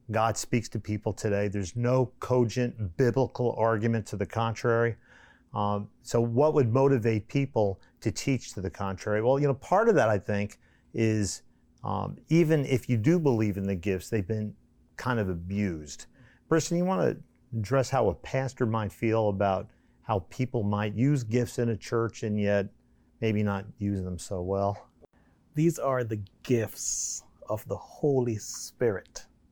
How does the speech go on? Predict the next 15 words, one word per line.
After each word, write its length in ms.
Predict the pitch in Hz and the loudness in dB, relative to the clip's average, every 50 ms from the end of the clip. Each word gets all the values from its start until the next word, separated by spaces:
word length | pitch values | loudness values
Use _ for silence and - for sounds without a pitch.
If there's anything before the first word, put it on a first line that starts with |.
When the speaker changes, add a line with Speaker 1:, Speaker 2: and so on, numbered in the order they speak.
| _ _ _ _ | _ _ _ _
Speaker 2:
okay? 420 | 113 113 - - 131 139 139 - - - _ _ _ _ _ _ _ _ _ _ - | -4 -4 -2 -2 -2 -2 -4 -6 -10 -20 _ _ _ _ _ _ _ _ _ _ -2
The 60 | 135 | 0
Holy 260 | - 190 185 180 180 | 2 4 4 4 2
Spirit, 340 | - - - - 160 143 131 | 2 0 -2 0 0 0 0
again, 400 | 123 110 117 113 107 104 107 - - - | 0 -2 -2 -2 -2 -4 -6 -8 -10 -6
is 480 | 120 117 113 110 107 101 - - - - - _ _ - | -4 -2 -2 -2 -4 -6 -10 -12 -16 -18 -20 _ _ -2
a 100 | 113 110 | -2 -2
person. 640 | - - - 120 107 104 - - 104 90 95 - - _ _ _ _ _ _ _ - - - - - - | -2 -4 -4 -4 -4 -4 -6 -8 -10 -10 -10 -12 -18 _ _ _ _ _ _ _ -20 -20 -20 -20 -10 -4
And 360 | - 143 131 117 123 - - | -2 0 0 0 -2 -2 -4
so 320 | - - 170 143 139 135 110 | -2 0 2 4 4 4 2
the 140 | 131 127 | 2 -2
Holy 500 | 123 - - - 220 208 214 220 220 220 | -2 -2 -2 0 0 2 2 2 2 0
Spirit, 580 | 214 - - - - - - 190 160 131 123 113 | -2 -4 -8 -12 -12 -4 0 2 2 2 2 2
when 220 | 131 139 151 156 | 0 0 2 2
we, 320 | 165 185 190 196 196 180 | 2 2 4 4 2 0